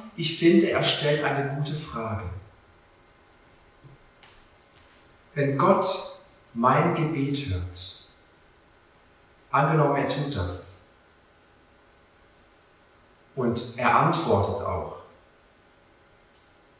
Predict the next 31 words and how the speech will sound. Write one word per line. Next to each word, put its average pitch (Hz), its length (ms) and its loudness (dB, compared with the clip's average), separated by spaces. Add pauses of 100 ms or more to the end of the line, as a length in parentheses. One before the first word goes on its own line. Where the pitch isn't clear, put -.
(1200)
dann 180 720 2
stelle 151 320 0
ich 147 100 -2
mir 139 120 -2
die 135 100 -6
Frage, 117 560 -4 (380)
auf 131 280 -4
welche 190 460 2
Weise 98 420 -2
beantwortet 101 800 -2
Gott 104 260 -2 (460)
meine 104 320 0
Gebete? 101 400 -6 (640)
Ich - 60 -20
bin 170 140 6
mir 165 120 4
relativ 185 340 4
sicher, 180 340 -2
dass 160 220 0
Gott 170 220 2
mir 165 140 0
keine 151 360 2
E-Mail 147 240 -2
schreibt. - 680 -6 (260)
Aber 135 240 -2
wie 151 120 -2
tut - 340 -4
Gott - 240 -2
das - 220 -6
denn 98 140 -2
eigentlich? 92 720 -10